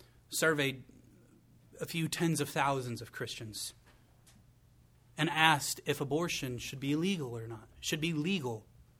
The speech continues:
or not. Of the some twenty-five thousand Christians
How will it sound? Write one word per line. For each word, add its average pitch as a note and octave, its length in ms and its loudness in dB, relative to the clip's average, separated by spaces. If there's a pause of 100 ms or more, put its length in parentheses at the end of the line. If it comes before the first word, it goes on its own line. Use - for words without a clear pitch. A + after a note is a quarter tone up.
(140)
or C3+ 140 -2
not. A2+ 240 -2 (1700)
Of D3+ 480 8
the C#3+ 80 0
some D3+ 280 4
twenty-five D3 720 2
thousand C3+ 400 -4
Christians B2 520 -8